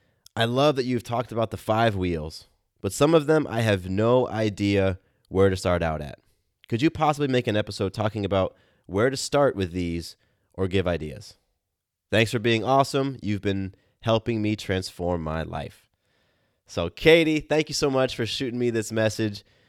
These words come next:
You and I have been in a, uh, an Instagram conversation thread that's gone back months and months and months, so I really appreciate that.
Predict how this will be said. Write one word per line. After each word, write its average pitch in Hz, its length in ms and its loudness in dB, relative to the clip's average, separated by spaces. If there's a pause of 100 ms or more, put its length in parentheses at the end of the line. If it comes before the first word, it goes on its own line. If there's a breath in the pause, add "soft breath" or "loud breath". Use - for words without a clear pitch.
(120)
You 120 160 2
and 120 80 6
I 120 160 4
have 104 200 4
been 107 220 2
in 101 100 2
a, 95 220 2
uh, 90 300 2
an 98 100 -2
Instagram 110 640 0 (160)
conversation 110 640 -2
thread 95 360 0
that's 98 140 -2
gone 95 240 -2
back 92 320 -2 (340)
months 117 400 2
and 107 120 0
months 95 220 -2
and 90 100 -2
months, 80 260 -8
so 82 160 -4
I 90 120 2
really 92 320 -2
appreciate 87 480 -6
that. 82 320 -4